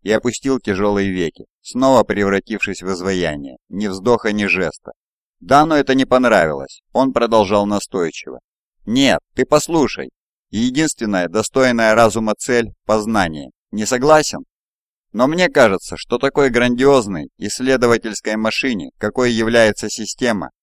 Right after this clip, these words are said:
на этом материке делать уже нечего.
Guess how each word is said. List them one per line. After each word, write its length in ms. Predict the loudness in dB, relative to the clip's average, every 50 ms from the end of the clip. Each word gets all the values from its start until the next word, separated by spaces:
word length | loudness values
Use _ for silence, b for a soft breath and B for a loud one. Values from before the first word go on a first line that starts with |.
| _ _ _ _ _ _
на 200 | -2 2 4 4
этом 220 | 6 4 2 0 0
материке 680 | 0 0 0 -2 -2 -4 -4 -4 -2 -2 0 0 -2 -4
делать 460 | -8 -8 -4 0 2 2 2 0 0
уже 180 | -2 -4 -2 -2
нечего. 520 | -2 -2 -2 -4 -6 -10 -12 -12 -14 -14